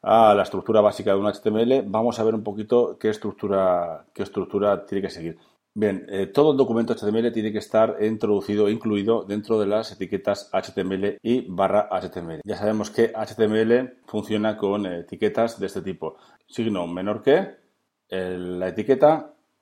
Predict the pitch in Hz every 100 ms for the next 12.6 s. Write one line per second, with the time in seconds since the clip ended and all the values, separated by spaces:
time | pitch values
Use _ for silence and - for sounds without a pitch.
0 | _ - 104 113 - 113 95 104 107 92
1 | 90 90 95 - 87 92 101 101 101 95
2 | 107 113 123 98 87 90 98 98 104 101
3 | 107 113 117 127 117 117 123 - _ -
4 | 98 104 110 - 98 101 98 92 85 98
5 | 104 104 101 98 92 87 95 98 98 101
6 | 98 104 120 135 107 87 82 82 90 90
7 | 87 90 87 92 98 98 90 - 87 90
8 | 95 90 87 90 113 113 135 - _ _
9 | _ _ _ 101 107 110 104 90 82 82
10 | 80 76 - 90 87 90 90 98 92 85
11 | 80 76 - 87 98 104 95 - 95 78
12 | - 80 92 107 139